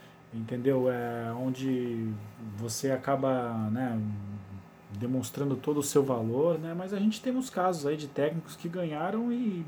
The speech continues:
depois de algum tempo nunca mais ouviu falar, né? Um caso é aquele, o Roberto Di Matteo do,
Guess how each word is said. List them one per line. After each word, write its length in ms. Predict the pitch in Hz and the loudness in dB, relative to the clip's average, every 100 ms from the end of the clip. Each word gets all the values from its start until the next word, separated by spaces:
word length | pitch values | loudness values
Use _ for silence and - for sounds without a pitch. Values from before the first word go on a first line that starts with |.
| 139 | -4
depois 360 | 139 135 165 185 | -4 0 0 2
de 80 | 190 | 0
algum 200 | 185 175 | 0 -2
tempo 500 | 170 185 - 214 175 - - - - 156 | 0 -2 0 0 -2 -8 -18 -18 -10 0
nunca 240 | 208 220 | 2 4
mais 180 | 185 180 | 4 4
ouviu 220 | 170 175 | 2 0
falar, 420 | 170 151 143 156 | 0 2 4 4
né? 180 | 143 143 | 2 -2
Um 200 | 120 113 | -2 -4
caso 360 | 110 131 147 180 | 0 2 2 0
é 40 | |
aquele, 300 | 170 165 156 | 0 0 2
o 180 | 135 127 | 2 2
Roberto 420 | 113 127 139 139 | 2 2 2 0
Di 120 | 127 | -4
Matteo 460 | 131 120 113 143 143 | -2 -2 2 4 4
do, 220 | 127 117 | 2 -6